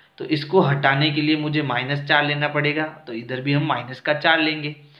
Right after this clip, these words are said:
ये चार में से चार गया, ज़ीरो, और यहाँ बचा y। अब देखो minus minus जुड़ता है और उत्तर minus में आता है, तो चार और चार हो गया आठ, लेकिन उत्तर क्या आएगा? minus का। तो ये हमारा आंसर हो जाएगा।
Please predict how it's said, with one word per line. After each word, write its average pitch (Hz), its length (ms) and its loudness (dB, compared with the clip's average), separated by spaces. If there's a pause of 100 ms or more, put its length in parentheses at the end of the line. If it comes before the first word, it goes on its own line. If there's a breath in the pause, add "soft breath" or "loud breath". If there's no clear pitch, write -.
(240 soft breath)
ये 143 160 -2
चार 147 260 4
में 160 80 0
से 151 140 -4
चार 151 260 2
गया, 156 240 0
ज़ीरो, 135 340 -4 (320)
और 120 80 -18
यहाँ 127 260 -8
बचा 127 320 -2
y। 123 220 -6 (640 loud breath)
अब 160 120 0
देखो 165 200 6 (120)
minus 147 520 4
minus 151 480 2
जुड़ता 127 400 0
है 180 180 2
और 143 160 4
उत्तर 147 340 2
minus 190 400 2
में 123 100 -4
आता 113 260 -8
है, 120 100 -16 (360 soft breath)
तो 120 80 -6
चार 151 300 4
और 170 180 2
चार 156 220 4
हो 151 140 -2
गया 151 160 2 (120)
आठ, 135 320 2
लेकिन 135 260 -8
उत्तर 147 260 -6
क्या 156 180 2
आएगा? 156 280 4
minus 127 460 2
का। 110 180 -16 (420 soft breath)
तो 127 60 -12
ये 151 200 4
हमारा 127 360 2 (440)
आंसर 143 340 0
हो 110 160 -6
जाएगा। - 360 -18